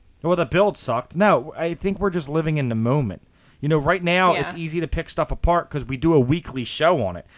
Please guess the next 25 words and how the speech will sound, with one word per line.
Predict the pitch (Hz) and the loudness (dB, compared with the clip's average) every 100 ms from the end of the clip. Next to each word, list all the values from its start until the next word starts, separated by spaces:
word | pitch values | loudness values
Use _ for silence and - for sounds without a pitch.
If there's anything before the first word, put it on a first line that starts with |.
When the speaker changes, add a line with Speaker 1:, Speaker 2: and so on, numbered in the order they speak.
| - | -8
Speaker 1:
If | 143 151 | -4 -2
we | 202 | 0
did | 233 | 2
a | 175 | 4
monthly | 147 160 196 220 | 4 2 -2 -8
show | - 220 214 | -2 0 2
on | 220 | 4
it, | 226 - | 4 2
I | 160 | 2
don't | 190 - | 2 -2
think | 185 - | -8 -6
we | 151 | -12
pick | - - 185 | -12 -8 -2
out | 180 | -2
these | 151 123 | -4 -8
little | 139 127 | -6 -6
details | 113 170 - 123 104 - - - - | -6 -10 -6 -2 -2 -6 -20 -12 -6
and | 131 151 | -2 0
nitpick, | 180 - 131 120 - | -2 -4 -6 -4 -6
as | 123 | -6
we | 113 120 | -6 -8
say, | - 113 110 - - _ | -4 -4 -4 -8 -20 _
because | 151 - 165 143 - - _ _ | -6 0 0 0 -6 -20 _ _
we | 127 | -6
don't, | 160 | -6